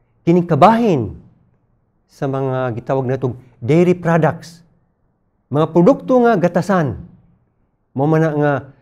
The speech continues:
kung ibutang nato, nagpuyo kita diha sa nasod nga ang kadaghanan nila mga Kristiyanos, mo kini ang makita nato nga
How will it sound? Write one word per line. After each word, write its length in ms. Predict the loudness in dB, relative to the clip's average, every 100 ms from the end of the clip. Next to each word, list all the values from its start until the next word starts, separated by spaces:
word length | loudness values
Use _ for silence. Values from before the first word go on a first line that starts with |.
| _ _ _ -4
kung 480 | 0 0 0 -4 -6 -20 _ _ _
ibutang 320 | -4 0 2
nato, 240 | 4 2 0
nagpuyo 400 | -2 4 4 4
kita 480 | 2 4 4 2 -16 _ _ _ _ _
diha 240 | -2 0 2
sa 160 | 2
nasod 560 | 4 2 2 0 -2 -10 -20 _ _ -4
nga 160 | 0
ang 80 | 0
kadaghanan 560 | 2 2 2 2 2 2
nila 300 | 2 2 2
mga 500 | 2 0 0 -4 -10 _ _ _ _
Kristiyanos, 880 | -2 0 4 6 6 4 0 -16 _ _ _ _ _ _ _ _ _ _ _ _ _ _ -6
mo 160 | -6 -2
kini 240 | 0 0
ang 320 | -2 -4 -6 -12 -20 _ _ _ _ _ _ _
makita 400 | -10 -6 -4 -4
nato 240 | -6 -6 -8
nga 240 | -6 -8